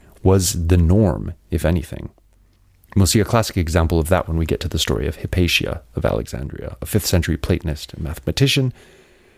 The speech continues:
whose students included a, a different future bishop who held her in the highest regard. So the identity of the Anatolius who wrote on the Decad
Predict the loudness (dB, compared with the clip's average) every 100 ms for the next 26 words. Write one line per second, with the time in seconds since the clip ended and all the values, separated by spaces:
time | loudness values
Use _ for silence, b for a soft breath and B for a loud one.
0 | b b b 2 2 4 4 4 4 2
1 | 2 2 2 4 2 0 -2 -2 -2 -6
2 | _ _ _ _ -2 2 2 2 -4 -6
3 | -8 -2 0 0 -2 0 0 -2 -6 -16
4 | _ _ _ 2 4 4 4 4 4 4
5 | 4 4 2 2 0 2 4 2 -2 -10
6 | _ _ -6 2 4 4 0 b b b
7 | b b b 0 4 6 6 4 4 4
8 | 4 4 2 2 2 4 4 4 2 4
9 | 2 2 2 4 4 2 0 2 2 0
10 | 0 -2 -2